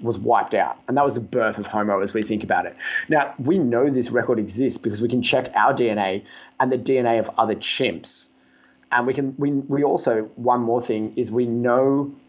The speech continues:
how genes change. So some mutations are more likely to happen than others. So we can look for unusual patterns, and we can also look for the things that would have changed naturally across time between us and our ancestors. So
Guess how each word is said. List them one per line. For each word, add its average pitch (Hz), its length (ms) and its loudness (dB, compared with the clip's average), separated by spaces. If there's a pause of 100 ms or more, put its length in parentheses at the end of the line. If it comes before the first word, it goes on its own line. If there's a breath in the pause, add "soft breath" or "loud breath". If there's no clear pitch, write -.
(200)
how 113 600 2
genes 101 360 -6
change. - 580 -14 (220)
So 131 200 0
some 151 320 2
mutations 123 560 0
are - 100 -4
more 120 260 2
likely 113 380 2
to 113 80 0
happen 107 260 0
than 107 100 -4
others. 160 440 -2 (240 loud breath)
So - 140 -2
we 175 80 4
can 165 100 2
look 170 160 0
for 151 180 2
unusual 127 520 0
patterns, 107 500 -4
and 135 100 -6
we 131 60 0
can 135 100 -2
also 135 300 0
look 117 180 -2
for - 120 -6
the 120 60 0
things 113 460 -4 (260 loud breath)
that 131 260 0
would 127 320 0
have 123 100 0
changed 113 340 0
naturally 120 400 0
across 113 240 -4
time 110 220 0
between 110 220 -4
us 110 240 0
and 120 80 0
our 104 180 4
ancestors. 107 640 -6 (420 loud breath)
So 147 360 2